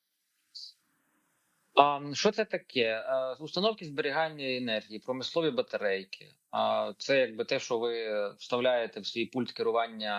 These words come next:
а, не знаю, там, телевізора, але це якби масштаб більший для того, щоб зберегти енергію, потім її віддати в енергосистему.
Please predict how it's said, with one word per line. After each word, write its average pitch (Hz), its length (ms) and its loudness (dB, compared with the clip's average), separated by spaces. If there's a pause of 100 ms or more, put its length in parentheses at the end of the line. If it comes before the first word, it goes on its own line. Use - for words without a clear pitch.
(500)
а, 101 340 -2
не 101 80 -6
знаю, 95 380 -2
там, 95 160 -20
телевізора, 120 680 4
але 110 200 -2
це 123 340 -2
якби 101 240 -6
масштаб 110 420 2 (140)
більший 107 560 2
для 98 140 -4
того, 139 180 -2
щоб 110 240 -4
зберегти 107 440 -2
енергію, 117 380 -2
потім 113 280 -4
її 107 120 -2
віддати 113 320 2
в 110 40 -6
енергосистему. 104 760 -8